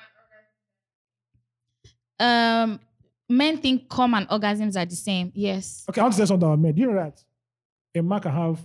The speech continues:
Speaker 2: can come, but you didn't make him come during sex?
Speaker 1: Explain this. I need to, no, I need to understand.
Speaker 2: On the
Speaker 1: Hold
Speaker 2: next
Speaker 1: on
Speaker 2: episode.
Speaker 1: now.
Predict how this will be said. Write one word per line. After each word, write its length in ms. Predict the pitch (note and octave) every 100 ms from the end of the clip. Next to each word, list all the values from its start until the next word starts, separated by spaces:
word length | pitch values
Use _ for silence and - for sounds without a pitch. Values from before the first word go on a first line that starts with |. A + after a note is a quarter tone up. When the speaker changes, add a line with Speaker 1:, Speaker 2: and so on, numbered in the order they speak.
| -
Speaker 2:
can 160 | - D#3
come, 260 | - F3 C3+
but 180 | C3+ B2+
you 80 | D#3
didn't 200 | D#3+ E3
make 140 | D#3+ C#3+
him 80 | C3+
come 140 | B2 A#2 _ _ _ _ _ _ _ _ _ _ _ -
during 180 | D#3 D#3
sex? 360 | C#3+ - - _ _ _ _ _ _ _ _ _ _ G3+ -
Speaker 1:
Explain 360 | G#3 G3 A3+ G#3+
this. 280 | G3 F#3+ - -
I 80 | G3
need 140 | A#3
to, 200 | - -
no, 100 | B3+
I 80 | D4
need 120 | D#4
to 100 | F#4
understand. 400 | A#3 G#3+ - G#3 G3+
Speaker 2:
On 40 | A3+
the 60 |
Speaker 1:
Hold 40 | A#3
Speaker 2:
next 160 | C#4
Speaker 1:
on 60 | - -
Speaker 2:
episode. 220 | G3+ G3
Speaker 1:
now. 320 | F#3+ G3 G3